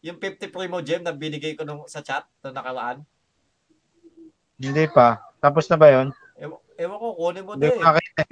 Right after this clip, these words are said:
Speaker 1: Kunin mo din.
Speaker 2: Ano bang, ano, ano
Speaker 1: Eh,
Speaker 2: ba
Speaker 1: ak-,
Speaker 2: code nun?
Speaker 1: basta,
Speaker 2: Ha?
Speaker 1: oh, binigay ko kana hapon sa'yo yun eh. Kahapon, kahapon ko ba binigay yun?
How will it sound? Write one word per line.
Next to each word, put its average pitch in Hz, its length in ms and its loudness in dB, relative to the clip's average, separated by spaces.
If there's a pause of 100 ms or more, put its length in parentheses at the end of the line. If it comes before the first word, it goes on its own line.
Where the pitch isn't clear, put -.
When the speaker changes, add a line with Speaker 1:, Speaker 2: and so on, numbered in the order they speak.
(680)
Speaker 1:
Kunin 165 240 -10
mo 202 100 -16
din. 202 300 -8
Speaker 2:
Ano 170 240 6
bang, 190 240 8
ano, 185 160 4 (480)
ano 156 160 -16
Speaker 1:
Eh, 160 320 -2
Speaker 2:
ba 202 80 10
Speaker 1:
ak-, 175 80 4
Speaker 2:
code 147 160 0
nun? 127 180 0 (2500)
Speaker 1:
basta, 127 160 -14
Speaker 2:
Ha? 135 160 4 (480)
Speaker 1:
oh, 131 560 -6 (960)
binigay 156 480 -12
ko 185 80 -8
kana 180 240 -2
hapon 175 320 -6
sa'yo 185 240 -8
yun 139 160 -20
eh. - 60 -20 (420)
Kahapon, 139 560 -4
kahapon 139 320 -6
ko 143 80 -20
ba 143 80 -6
binigay 123 400 -10
yun? 104 160 -18